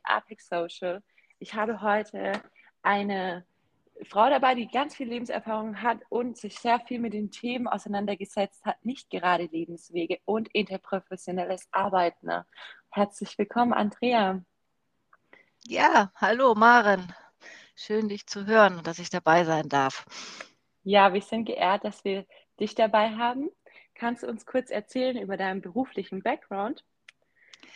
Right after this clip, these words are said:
Speaker 2: Ja, du hast ja grad gesagt, schon ein bisschen mehr Lebenserfahrung. Das ist ja die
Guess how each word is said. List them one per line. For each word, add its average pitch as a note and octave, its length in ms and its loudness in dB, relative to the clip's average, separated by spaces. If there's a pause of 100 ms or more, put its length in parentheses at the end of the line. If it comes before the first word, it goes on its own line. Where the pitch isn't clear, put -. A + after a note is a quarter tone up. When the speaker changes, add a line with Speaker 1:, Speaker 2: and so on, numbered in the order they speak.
(520)
Speaker 2:
Ja, A3 540 10
du G3 80 -6
hast A3 260 4
ja G#3+ 100 6
grad G#3+ 320 4
gesagt, G#3+ 460 2
schon G#3 260 -8
ein - 20 -4
bisschen G3 320 -4
mehr G3+ 220 4
Lebenserfahrung. A3 920 2
Das G3 140 -6
ist F#3 180 -10
ja F#3+ 80 -4
die F#3 260 -10